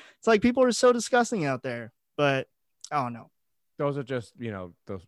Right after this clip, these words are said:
Speaker 2: stupid assholes who <laughs> really go to that extent. <laughs> I mean, uh,
Speaker 1: Yeah.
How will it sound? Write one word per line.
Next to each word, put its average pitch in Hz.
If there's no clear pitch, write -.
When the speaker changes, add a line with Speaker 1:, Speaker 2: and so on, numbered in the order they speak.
Speaker 2:
stupid 113
assholes 92
who 98
<laughs> 92
really 180
go 147
to 131
that 110
extent. 101
<laughs> 107
I 180
mean, 190
uh, 113
Speaker 1:
Yeah. 127